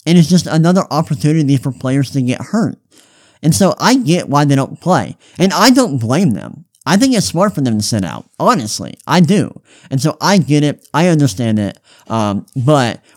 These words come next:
we gotta make some changes to bowl season, um, and make it to where players feel like it's worth playing in these games. That'll change bowl season and make it great like it used to be. All right. I'm done with my rant, uh, with Florida State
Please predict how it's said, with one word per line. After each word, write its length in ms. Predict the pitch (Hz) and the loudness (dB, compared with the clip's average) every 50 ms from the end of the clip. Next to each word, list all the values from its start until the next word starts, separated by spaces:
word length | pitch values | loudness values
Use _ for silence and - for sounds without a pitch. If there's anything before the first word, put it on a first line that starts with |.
| _ | _
we 120 | - 156 185 | 0 2 4
gotta 160 | 185 185 165 | 4 4 4
make 160 | 160 160 151 | 2 2 2
some 140 | - 156 139 | 0 0 0
changes 400 | 117 147 147 151 131 143 139 98 | 0 2 0 0 0 -2 -2 -2
to 100 | - 131 | 0 0
bowl 220 | 123 131 135 135 | 2 2 2 0
season, 520 | 127 - 143 143 139 127 131 135 131 127 123 _ _ _ _ - | 0 0 -2 -2 -2 -2 -2 -4 -4 -6 -8 _ _ _ _ -12
um, 400 | - 110 110 104 101 101 98 - - | -8 -6 -4 -4 -2 -4 -4 -6 -4
and 160 | - 131 131 | -2 0 0
make 240 | 131 139 156 151 131 | 2 2 0 0 -2
it 140 | 147 139 131 | -4 -4 -4
to 60 | - | -4
where 180 | 131 131 127 123 | -2 -2 -2 -2
players 440 | 117 - 131 127 127 131 127 120 - | -4 -4 -4 -4 -2 -2 -2 -2 -2
feel 160 | - 131 123 | -2 -2 -2
like 200 | 120 117 117 - | -2 -2 -2 -4
it's 160 | 120 110 - | -6 -6 -6
worth 300 | 117 113 117 117 113 - | -6 -4 -4 -4 -6 -6
playing 240 | - 117 113 113 113 | -6 -6 -4 -2 -2
in 60 | 110 | -2
these 160 | 110 110 - | -2 -2 -4
games. 440 | 117 113 107 107 107 110 107 - - _ - _ _ _ - | -6 -6 -6 -4 -4 -4 -4 -6 -8 _ -20 _ _ _ -8
That'll 260 | - 127 147 160 170 151 | -2 0 0 2 2 0
change 320 | - 147 147 151 131 123 | 0 0 0 0 0 0
bowl 220 | 127 131 131 131 | -2 -2 0 -2
season 440 | 120 - 131 127 123 113 127 120 110 - - - - _ - - | -2 -2 -2 -2 -2 0 -2 -2 -4 -6 -10 -20 -20 _ -10 -6
and 140 | 117 123 | -2 0
make 160 | 135 143 156 147 | 2 2 4 2
it 200 | 151 - 131 123 | 2 0 -2 -4
great 480 | 117 127 135 131 117 107 98 - - _ _ _ _ - | -2 0 0 0 0 -2 -4 -8 -12 _ _ _ _ -8
like 180 | 110 117 120 117 | -6 -6 -6 -4
it 60 | 104 | -4
used 320 | 95 123 120 110 - - | -4 -2 -2 -4 -4 -8
to 60 | 110 | -12
be. 200 | 95 - 64 - - _ _ _ _ - - - _ _ _ - | -12 -12 -12 -16 -18 _ _ _ _ -20 -20 -20 _ _ _ 2
All 100 | 208 180 | 2 2
right. 200 | 123 90 - - _ _ _ _ _ _ - | 2 0 -6 -14 _ _ _ _ _ _ 0
I'm 160 | 135 170 165 | 4 6 6
done 320 | 175 180 185 180 175 160 | 6 6 4 4 4 4
with 100 | 156 160 | 2 2
my 160 | 147 156 147 139 | 2 2 0 0
rant, 480 | 127 120 131 143 151 156 156 - - - | 0 0 0 0 0 0 0 -2 -6 -6
uh, 340 | - 139 131 127 123 120 117 117 | -2 0 2 2 2 2 0 0
with 180 | 117 120 110 | -2 -2 -2
Florida 260 | - 151 143 135 131 | -2 -2 0 0 0
State 360 | 127 104 147 147 143 143 143 | 0 0 0 0 0 0 -2